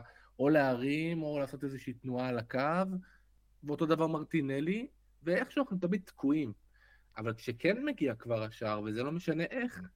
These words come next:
אז הקבוצ-, אז הקבוצה שמתגוננת צריכה עכשיו, אה, פתאום לפרוץ קדימה, ואז פתאום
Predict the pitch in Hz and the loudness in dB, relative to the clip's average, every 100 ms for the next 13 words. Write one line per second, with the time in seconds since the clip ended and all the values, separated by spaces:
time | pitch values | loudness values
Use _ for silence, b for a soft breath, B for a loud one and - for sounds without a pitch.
0 | _ _ _ 107 117 113 104 - - 120 | _ _ _ -6 -6 -4 -8 -6 -6 -2
1 | 110 107 107 123 143 170 160 131 135 143 | -2 -2 -2 2 2 2 0 2 2 2
2 | 160 170 - - 135 143 - 147 139 147 | 2 2 0 -8 0 0 2 -2 0 -2
3 | 147 - 143 135 139 143 - 160 233 214 | -2 -2 -2 -4 -4 -4 0 0 2 2
4 | 113 113 131 139 151 - 151 139 | 2 4 2 0 -4 -4 -4 -6